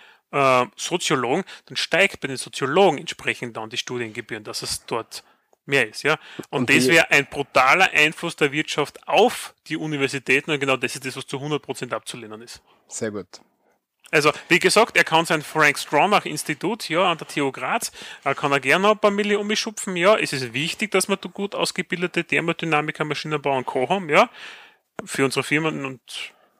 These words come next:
Speaker 1: absolut, ja. Und damit unsere Kinder das vielleicht auch noch studieren können. Aber, Frankie, die Idee ist, ja, ist für den Arsch.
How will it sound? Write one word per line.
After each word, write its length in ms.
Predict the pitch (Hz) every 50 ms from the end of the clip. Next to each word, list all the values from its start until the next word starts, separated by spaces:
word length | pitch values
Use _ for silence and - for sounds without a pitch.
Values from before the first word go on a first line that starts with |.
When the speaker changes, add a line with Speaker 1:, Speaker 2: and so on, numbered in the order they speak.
| - - -
Speaker 1:
absolut, 560 | - - - - - - 127 165 247 - -
ja. 120 | 160 185
Und 200 | 269 254 170 -
damit 260 | - 160 160 156 - 151
unsere 340 | 147 139 - - 143 139
Kinder 320 | - - - 156 175 175 165
das 120 | 156 151
vielleicht 240 | - - - - -
auch 60 | 131
noch 100 | 151 180
studieren 340 | 170 - 202 - - 185 180
können. 220 | - - 180 180 - - - - - _
Aber, 340 | - 143 135 139 135 139 - - _ _ _ _ _ _ _ _ _ _ _ _ _
Frankie, 500 | - - 143 139 139 139 - 151 147 156 - _ _ _ -
die 220 | 139 139 156 165
Idee 240 | 156 - 139 135 135
ist, 400 | 139 - - 156 147 - - - - - - - - - - - - - - - _ _ _ _ _
ja, 160 | 135 123 123 -
ist 120 | 131 -
für 100 | - -
den 100 | - 110
Arsch. 240 | - - - -